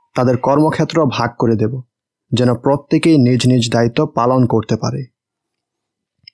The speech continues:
একুশ, আজকের আলোচ্য বিষয় দোয়া। আপনার ইবাদতের মান উন্নয়ন করুন, প্রার্থনার আওয়াজকে উচ্চকিত করুন। এক,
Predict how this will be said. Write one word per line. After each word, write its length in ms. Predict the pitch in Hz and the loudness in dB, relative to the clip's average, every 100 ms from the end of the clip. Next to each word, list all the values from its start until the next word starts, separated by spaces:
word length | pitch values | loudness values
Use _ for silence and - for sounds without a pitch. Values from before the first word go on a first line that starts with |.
| - 131 | -8 -2
একুশ, 420 | 123 113 104 - - _ _ _ _ _ _ _ _ | 0 0 0 -4 -14 _ _ _ _ _ _ _ _
আজকের 400 | 139 139 - 165 | -2 -2 0 -2
আলোচ্য 420 | - 123 123 120 127 | 0 0 0 0 0
বিষয় 400 | 110 - 135 160 - _ _ - | 0 0 0 -2 -6 _ _ -2
দোয়া। 480 | 107 117 113 107 113 _ _ _ _ _ _ _ _ _ - | 0 2 0 0 -4 _ _ _ _ _ _ _ _ _ -4
আপনার 320 | 139 151 180 160 | -2 0 0 0
ইবাদতের 420 | 131 120 120 160 | 0 0 2 2
মান 280 | 120 117 123 - | 2 2 0 0
উন্নয়ন 340 | 127 117 113 | 2 2 2
করুন, 320 | - 113 131 120 _ _ _ _ _ _ - | 0 -2 -2 -6 _ _ _ _ _ _ -4
প্রার্থনার 500 | 123 127 - 139 139 | -2 0 0 0 0
আওয়াজকে 440 | 123 120 120 - 156 - | 0 0 0 0 -2 0
উচ্চকিত 460 | 131 131 127 127 117 | -2 0 -2 0 -2
করুন। 360 | - - 127 - _ _ _ _ _ _ _ _ - | -2 -2 -4 -8 _ _ _ _ _ _ _ _ -4
এক, 300 | 120 104 | -2 -2